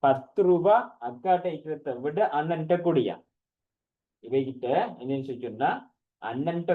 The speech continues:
கூட அக்காட்ட இருக்கிறத விட பத்து ரூபாய் கூட அப்படின்னு சொன்னா, அக்காட்ட நிச்சயமா எவ்வளவு இருக்குன்னா,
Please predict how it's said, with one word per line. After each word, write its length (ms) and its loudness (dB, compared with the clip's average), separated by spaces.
கூட 160 -2
அக்காட்ட 360 2
இருக்கிறத 400 -4
விட 140 2
பத்து 220 2
ரூபாய் 240 6
கூட 120 2
அப்படின்னு 400 -8
சொன்னா, 180 -10
அக்காட்ட 320 -6
நிச்சயமா 520 -4
எவ்வளவு 240 -2
இருக்குன்னா, 280 -6